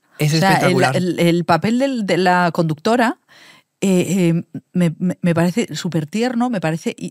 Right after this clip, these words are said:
Speaker 2: eh, que es una, una actitud muy positi-, muy femenina también, muy maternal,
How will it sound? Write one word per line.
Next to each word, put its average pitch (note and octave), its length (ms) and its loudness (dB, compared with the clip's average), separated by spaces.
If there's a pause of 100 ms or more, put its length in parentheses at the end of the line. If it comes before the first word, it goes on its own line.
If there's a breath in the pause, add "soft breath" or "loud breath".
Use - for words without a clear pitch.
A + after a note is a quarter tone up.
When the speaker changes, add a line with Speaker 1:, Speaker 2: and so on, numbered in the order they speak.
Speaker 2:
eh, F3+ 160 -2
que F#3+ 100 -8
es F3+ 120 -6
una, G3 220 -4
una F#3 340 -4
actitud F3 360 -8
muy F3 160 -2
positi-, - 460 -12
muy F#3+ 340 -4
femenina G3 540 -6
también, F3+ 360 -2
muy F3+ 120 -2
maternal, F#3+ 640 -2